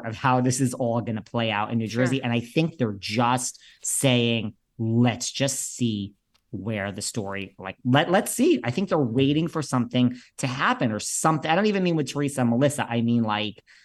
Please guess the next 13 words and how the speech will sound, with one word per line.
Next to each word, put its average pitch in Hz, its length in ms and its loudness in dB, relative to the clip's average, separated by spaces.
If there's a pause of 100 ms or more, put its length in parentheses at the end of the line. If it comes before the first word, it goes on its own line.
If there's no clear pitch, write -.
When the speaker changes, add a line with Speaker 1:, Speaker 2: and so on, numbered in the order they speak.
(180)
Speaker 1:
something. 123 640 0 (200)
Speaker 2:
Sure. 147 480 -14
Speaker 1:
And 98 320 -8 (960)
we'll 139 140 6
talk 127 280 6
about 113 220 2
what's 110 140 -4
going 113 220 -4
on 101 120 -4
with 92 120 -10
Kim 98 380 -6
and, 95 220 -6
uh, 90 300 -4